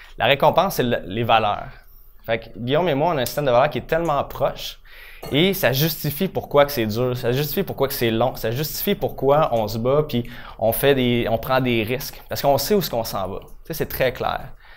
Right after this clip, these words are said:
Par contre, c'est pas super clair comment on va se rendre. Parce que si on savait exactement les étapes de un à cent, il n'y a pas tant de risques.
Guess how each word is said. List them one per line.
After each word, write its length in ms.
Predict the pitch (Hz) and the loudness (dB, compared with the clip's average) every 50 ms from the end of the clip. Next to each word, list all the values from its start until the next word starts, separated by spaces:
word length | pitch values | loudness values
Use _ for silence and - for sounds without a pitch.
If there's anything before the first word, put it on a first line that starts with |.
| - - - - - | -20 -20 -14 -6 -4
Par 140 | 110 113 | -2 2
contre, 180 | - 208 247 220 | 2 2 0 2
c'est 140 | - 131 - | -2 -4 -2
pas 120 | - 202 | -2 -2
super 520 | - - - 185 175 - 156 143 123 - - | -2 0 -2 -2 2 4 4 4 4 2 0
clair 320 | - 147 147 156 151 147 | 0 2 2 2 2 -2
comment 360 | - - 156 147 151 151 135 113 | -2 -2 -2 0 0 0 -2 -2
on 20 | |
va 140 | 95 - - | -2 -4 -6
se 120 | - - | -6 -8
rendre. 320 | - - - - - - - - - - - - - | -10 -10 -10 -10 -14 -16 -18 -20 -20 -20 -20 -20 -18
Parce 100 | - - | -10 -4
que 60 | - 120 | -4 -4
si 180 | - - 233 240 | -2 0 2 2
on 80 | 214 | 2
savait 280 | - - 143 127 139 160 | 2 2 4 4 4 4
exactement 420 | 160 143 139 165 156 - 135 139 | 4 4 2 2 2 2 0 0
les 160 | 160 165 135 | 0 0 0
étapes 240 | 120 110 - 147 151 | 0 2 2 2 2
de 100 | 131 113 - - | 2 0 0 0
un 120 | - 127 139 | 0 0 2
à 140 | 131 110 | 2 0
cent, 360 | 92 - - - 117 139 190 - - - - - - - - - - - - - - - | 0 -2 -4 -4 -4 -4 -4 -10 -16 -18 -20 -20 -18 -16 -14 -12 -12 -14 -14 -20 -18 -12
il 40 | - | -8
n'y 60 | 101 | -8
a 40 | 104 | -4
pas 140 | - - 185 | 0 0 0
tant 240 | 180 - 139 113 104 | 2 2 0 0 2
de 80 | 107 | 0
risques. 340 | 107 104 139 131 - - - | 0 0 0 -2 -2 -6 -14